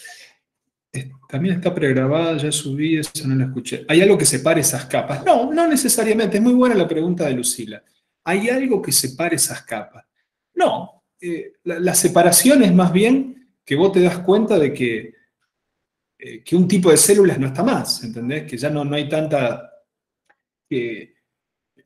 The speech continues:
eh, que no hay más tantas células, eh, piramidales, ponele, y empieza a haber más células estrelladas, ¿sí?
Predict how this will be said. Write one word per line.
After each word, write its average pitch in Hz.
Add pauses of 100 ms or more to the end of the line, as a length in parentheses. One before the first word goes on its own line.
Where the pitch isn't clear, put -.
(180)
eh, -
que 139
no 147
hay 165
más -
tantas -
células, 143
eh, 110
piramidales, 147
ponele, 180
y 170
empieza 135
a 135
haber 143
más 139
células 147
estrelladas, 131
¿sí? 185